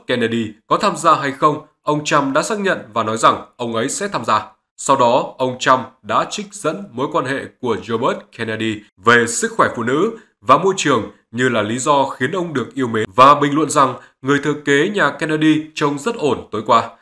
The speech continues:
Tại bữa tối với Alfred Smith, ông Kennedy đã nêu ra một số biện pháp triển vọng, bao gồm sáng kiến làm cho nước Mỹ khỏe mạnh trở lại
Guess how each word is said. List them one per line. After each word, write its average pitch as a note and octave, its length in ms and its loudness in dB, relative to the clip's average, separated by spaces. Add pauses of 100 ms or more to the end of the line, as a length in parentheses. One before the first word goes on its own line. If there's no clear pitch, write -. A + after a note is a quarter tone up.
(120)
Tại C3 120 6
bữa C3 140 -2
tối C3 280 2
với E3+ 240 -2
Alfred B2+ 420 2
Smith, C#3+ 360 -4 (640)
ông B2+ 180 0
Kennedy B2 420 0 (180)
đã C3 100 -2
nêu F3+ 140 0
ra C#3 260 6
một B2+ 160 -2
số C#3 200 -4
biện F3 180 -4
pháp G#3 220 0
triển G#2+ 200 -4
vọng, G#2 220 -2 (200)
bao E3 240 2
gồm C#3 180 -2
sáng C#3+ 260 -8
kiến D3 240 -2
làm C#3 180 -2
cho D3+ 120 -6
nước D3 160 -8
Mỹ F3+ 180 -4 (100)
khỏe A#2 100 0
mạnh A2 220 -2
trở A2 100 -8
lại G#2+ 220 0